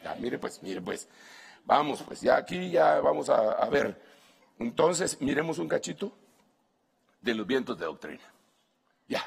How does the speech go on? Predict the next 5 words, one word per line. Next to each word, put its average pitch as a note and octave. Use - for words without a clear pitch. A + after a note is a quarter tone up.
aquí F#2
empiezo C3
a F#2+
predicar. D#2+
<laughs> -